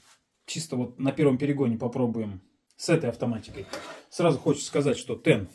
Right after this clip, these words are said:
три с половиной киловатта. Я даже щас вот, ничего еще ни разу не ставлено нигде. Смотрите, все чистенько. <laughs> То есть попробуем все вместе, все дружненько.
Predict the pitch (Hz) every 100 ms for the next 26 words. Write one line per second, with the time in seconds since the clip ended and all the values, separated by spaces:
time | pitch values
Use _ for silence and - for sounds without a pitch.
0 | - 135 127 - 127 123 117 131 117 117
1 | 120 170 160 120 117 113 107 110 113 113
2 | 107 - 139 156 160 180 165 - 156 156
3 | 156 156 151 - 160 165 147 139 127 127
4 | 139 147 - 127 127 127 117 - 123 -
5 | 135 - - 160 165 240 247 - - -
6 | - - 135 175 180 160 151 - 160 160
7 | 160 - 120 151 147 143 120 113 110